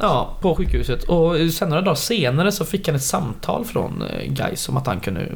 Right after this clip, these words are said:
komma dit och, ja, hjälpa till helt enkelt, tror jag.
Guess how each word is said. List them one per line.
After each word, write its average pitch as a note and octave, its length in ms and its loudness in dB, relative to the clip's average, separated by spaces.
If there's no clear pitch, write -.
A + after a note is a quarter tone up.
komma C3+ 220 0
dit - 220 -6
och, - 140 -6
ja, - 80 0
hjälpa C3+ 240 0
till A2 260 -6
helt G#3+ 180 0
enkelt, - 280 -10
tror D#3 140 2
jag. - 80 -4